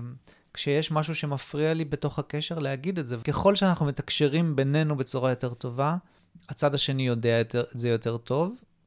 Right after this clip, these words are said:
וגם זה מגדיל את הסיכוי שיתייחסו אלינו בצורה גם יותר מכבדת, וגם יותר מתחשבת, וגם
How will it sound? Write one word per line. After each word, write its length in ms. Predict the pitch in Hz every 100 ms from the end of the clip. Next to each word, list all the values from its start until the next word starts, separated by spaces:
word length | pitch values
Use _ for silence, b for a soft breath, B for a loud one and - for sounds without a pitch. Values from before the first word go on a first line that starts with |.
| 131
וגם 800 | 113 120 110 107 147 175 190 196 -
זה 340 | - 127 131 127 - b b b _
מגדיל 500 | 139 127 120 120 160
את 120 | 190 170
הסיכוי 640 | - 143 - 190 202 202
שיתייחסו 1200 | - 143 135 127 127 - - 127 - - - 143
אלינו 300 | 131 143 135
בצורה 420 | 120 - 123 127 - 147
גם 180 | 131 143
יותר 200 | 139 143
מכבדת, 840 | 135 - 117 117 139 165 196 - - B B B B 135
וגם 400 | 131 127 135 135
יותר 220 | 127 131
מתחשבת, 640 | 127 - 123 143 151 160 131
וגם 560 | 123 135 151 170 180